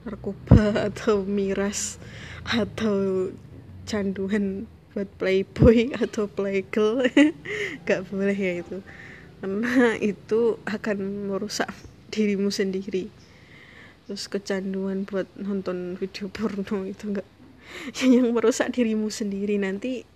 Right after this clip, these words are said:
apa ya, efeknya itu kamu yang rasain. Kamu, apa, bakalan, ya,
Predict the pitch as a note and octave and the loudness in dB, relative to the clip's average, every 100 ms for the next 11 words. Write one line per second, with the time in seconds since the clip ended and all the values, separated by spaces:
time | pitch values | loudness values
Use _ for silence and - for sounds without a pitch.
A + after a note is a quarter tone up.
0 | - G#3+ G#3+ G3 F#3+ G3+ - _ A3+ A3+ | -14 -12 -10 -10 -8 -12 -18 _ -10 -4
1 | A#3 A3+ A#3 A#3 A#3 C#4+ C#4+ - - - | -4 -4 -2 -2 -2 -2 -2 -6 -18 -20
2 | - A#3 A3+ A#3+ A#3 G#3 G#3 A#3 A3+ - | -10 -6 -2 2 4 4 2 -2 -4 -4
3 | G#3 G#3 A3 G3 G3+ G#3+ - - - - | -4 0 0 0 -4 -10 -16 -20 -20 -20
4 | - - - G#3+ G#3 A3 G#3+ A3 B3 - | -20 -18 -10 -8 -4 -2 -2 -6 -10 -20
5 | - - - G#3+ G3+ G#3+ A3+ A#3 - - | -20 -20 -14 -10 -6 -6 -6 -12 -20 -20
6 | - - - G#3 G3+ G#3 G3+ G3+ G3+ G3+ | -20 -12 -6 -4 -2 -2 0 -2 -2 -4
7 | G3+ - - - - - - - - - | -4 -8 -18 -20 -20 -20 -20 -20 -20 -20
8 | - - - - - - - G#3+ G#3 G3 | -20 -20 -20 -20 -20 -16 -10 -6 -4 -4
9 | G3 G3 | -4 -6